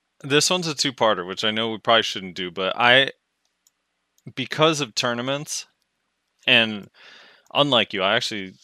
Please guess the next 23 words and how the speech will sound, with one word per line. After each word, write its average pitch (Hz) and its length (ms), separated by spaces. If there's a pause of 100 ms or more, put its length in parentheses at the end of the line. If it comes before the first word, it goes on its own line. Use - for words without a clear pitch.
like 95 260
watching 98 540 (880)
<laughs> 143 720
be 110 100 (120)
it, 113 220
like, 98 300
Black 98 260
Desert - 420
tournaments. 110 420 (580)
I - 80
like 104 160
watching 101 280
people - 220
fight, 98 220
even 101 260
if 95 140
it's - 120
a - 60
big 98 180
tournament, 90 340
small 87 180
tournament, 87 320
whatever. 87 300